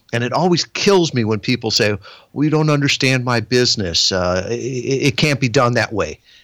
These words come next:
And I'm like, "You don't understand your business." Right? If, if twenty-one-year-old high school educated,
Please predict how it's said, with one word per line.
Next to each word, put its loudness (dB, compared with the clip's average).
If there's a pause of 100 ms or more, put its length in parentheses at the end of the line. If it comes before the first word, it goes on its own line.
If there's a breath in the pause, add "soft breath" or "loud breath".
(120 soft breath)
And -2
I'm -2
like, -2
"You -2
don't 2
understand -4
your -10
business." -6 (280 soft breath)
Right? 0
If, -6
if -2
twenty-one-year-old 2
high -2
school 0
educated, -2